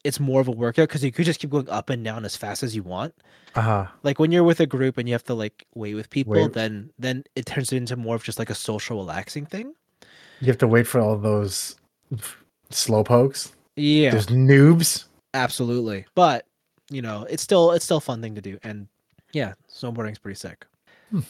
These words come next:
Speaker 1: Um, yeah.
Speaker 2: Okay,
Speaker 1: I will
Speaker 2: okay,
Speaker 1: ta-, I'll
Speaker 2: okay.
Speaker 1: probably talk about it more next week, I think, 'cause I'm, I'm going again, but, um,
Speaker 2: Oh, you're going again?
Speaker 1: I think I'm gonna go at least two or three more times before the season's over, so.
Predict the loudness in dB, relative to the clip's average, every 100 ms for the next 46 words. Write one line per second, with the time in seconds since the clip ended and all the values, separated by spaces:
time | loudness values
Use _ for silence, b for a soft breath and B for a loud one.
0 | -10 -10 -10 -12 -18 _ _ _ -14 -14
1 | -14 -8 -6 0 4 4 2 -4 -16 -8
2 | -6 0 2 2 0 -4 -4 0 2 2
3 | 2 2 2 0 2 2 2 2 -2 -6
4 | -6 -4 -4 -6 -8 -10 -8 -8 -10 -12
5 | -16 -10 -10 -10 -12 -12 -12 -18 _ -16
6 | -16 -16 _ -16 -14 -14 -16 -20 _ _
7 | 4 6 8 8 6 4 4 2 -4 b
8 | b b b -4 0 2 2 4 6 6
9 | 4 0 -10 _ _ _ _ -8 -2 0
10 | 2 0 -2 -2 -2 -2 -2 -4 -4 -8
11 | -10 -10 -10 -10 -10 -10 -10 -10 -12 -16
12 | -16 -14 -14